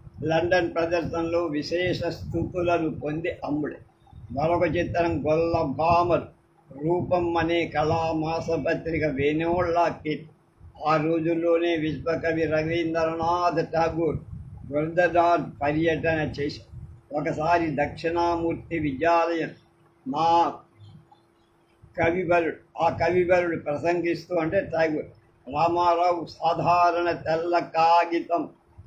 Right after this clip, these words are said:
రవీంద్రుడి రూపచిత్రం పెన్సిల్తో స్కెచ్ చేసి చూపించి ముగ్ధుడై విశ్వకవి ఆ చిత్రాన్ని కోరగా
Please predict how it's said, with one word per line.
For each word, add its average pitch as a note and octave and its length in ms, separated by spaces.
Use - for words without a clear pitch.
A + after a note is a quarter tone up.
రవీంద్రుడి E3+ 640
రూపచిత్రం E3+ 880
పెన్సిల్తో D#3+ 800
స్కెచ్ E3+ 640
చేసి D#3+ 220
చూపించి - 720
ముగ్ధుడై E3 640
విశ్వకవి D#3+ 560
ఆ D#3+ 260
చిత్రాన్ని E3+ 640
కోరగా E3+ 480